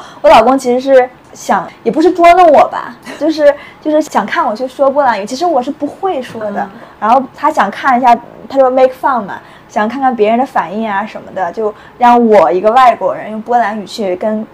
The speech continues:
Speaker 1: 公交车司机买票。
Speaker 2: 那是你老公教你怎么说，然后你去买票吗？
Speaker 1: 对，他就，他，他就跟我说：“你这上车你要说这个。”然后就跟公交司机说，看他们什么反应。
Speaker 2: 嗯。
Speaker 1: 我第一下反应，我是不愿意的，因为我觉得有点，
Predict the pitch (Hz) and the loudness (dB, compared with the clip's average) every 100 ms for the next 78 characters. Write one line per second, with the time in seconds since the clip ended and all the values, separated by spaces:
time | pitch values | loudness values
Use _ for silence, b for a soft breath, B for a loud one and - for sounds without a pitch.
0 | - 233 226 226 226 220 226 214 220 208 | -8 -2 2 2 2 -4 -4 -8 -8 -8
1 | - - 254 233 - 208 233 233 220 220 | -10 -10 -4 -4 -4 -6 -6 -4 -4 -2
2 | 180 190 202 202 208 208 185 175 160 170 | -4 -6 -8 -6 -6 -8 -10 -14 -16 -14
3 | - 180 165 180 185 160 - 185 156 - | -8 -6 -6 -8 -14 -14 -14 -14 -14 0
4 | 285 269 311 302 - 294 277 302 277 285 | 4 6 6 4 4 0 2 2 2 4
5 | 277 214 247 240 214 277 294 262 277 240 | 4 4 2 -2 2 0 0 -4 -4 -6
6 | 175 - 247 247 294 - B B B 196 | -8 -12 -8 -2 0 -2 B B B -12
7 | 190 226 226 226 226 226 240 254 233 240 | -2 0 2 0 0 -2 -2 2 2 0
8 | - 233 233 240 233 214 285 254 262 277 | -4 -6 -6 -4 -2 -4 -4 -10 -8 -8
9 | 214 208 - 196 - 208 202 202 190 180 | -10 -12 -8 -10 -8 -12 -10 -12 -14 -14
10 | - - 254 359 381 392 370 262 247 190 | -8 0 0 2 2 2 0 -2 -4 -10
11 | 185 202 B B - 220 208 240 302 269 | -10 -12 B B -16 -12 -6 -2 -2 -2
12 | 285 247 - - B B - 330 359 349 | -4 -6 -8 -16 B B -6 0 2 0
13 | - _ _ 262 254 226 277 302 302 - | -4 _ _ 4 4 6 4 6 4 2